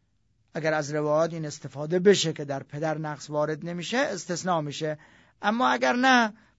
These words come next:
ملتزم باشن که بهتر، ملتزم باشن که بر پدرم نقص وارد میشه،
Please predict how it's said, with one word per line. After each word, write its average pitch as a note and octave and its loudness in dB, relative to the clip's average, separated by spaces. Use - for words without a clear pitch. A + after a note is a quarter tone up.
ملتزم F3+ 2
باشن A3 0
که E3+ -6
بهتر، D3 -4
ملتزم E3 -4
باشن E3+ -2
که D#3+ -4
بر D#3+ 0
پدرم F3+ 4
نقص D3+ -4
وارد D#3+ 0
میشه، B3+ -2